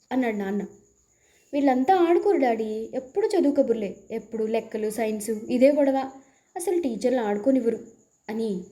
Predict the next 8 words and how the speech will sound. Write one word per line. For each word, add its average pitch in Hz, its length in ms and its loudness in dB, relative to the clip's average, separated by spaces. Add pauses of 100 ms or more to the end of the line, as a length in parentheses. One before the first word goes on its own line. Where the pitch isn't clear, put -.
(440)
కళ్ళల్లో 208 360 2
నీళ్లు 233 280 -2
తిరిగితే, 226 520 -2 (480)
లొంగడానికి 349 540 4
ఏమాత్రం 330 520 2
ఇష్టం 349 260 0
లేని 302 160 2
నాన్న 262 500 0